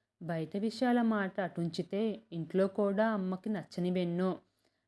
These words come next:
నేను బెడ్ కాఫీ తాగటం నచ్చదు. రాత్రుళ్ళు సరళ నైటీ వేసుకోవటం నచ్చదు. మా పింకీ జుట్టు బాబ్ కట్ చేయించుకొని టైట్స్ వేసుకుంటుంది, నచ్చదు.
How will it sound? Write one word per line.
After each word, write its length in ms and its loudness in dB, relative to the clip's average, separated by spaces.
నేను 280 0
బెడ్ 280 2
కాఫీ 320 -2
తాగటం 600 4
నచ్చదు. 560 0
రాత్రుళ్ళు 580 2
సరళ 480 2
నైటీ 440 4
వేసుకోవటం 800 0
నచ్చదు. 540 0
మా 140 2
పింకీ 540 0
జుట్టు 680 0
బాబ్ 280 2
కట్ 360 -4
చేయించుకొని 880 -2
టైట్స్ 420 -2
వేసుకుంటుంది, 920 0
నచ్చదు. 680 -2